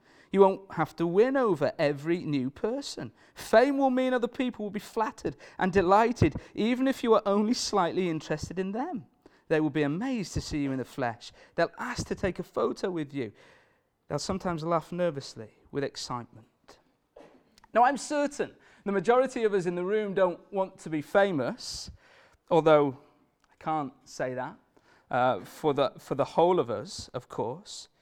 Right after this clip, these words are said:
A-, and of course, this is a, a general sweep as well, as the philosopher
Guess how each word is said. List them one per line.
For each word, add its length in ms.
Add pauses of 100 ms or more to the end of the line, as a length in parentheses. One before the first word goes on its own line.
(200)
A-, 160
and 120
of 160
course, 320
this 300
is 140
a, 100 (220)
a 80
general 480
sweep 480
as 120
well, 220
as 140
the 100
philosopher 640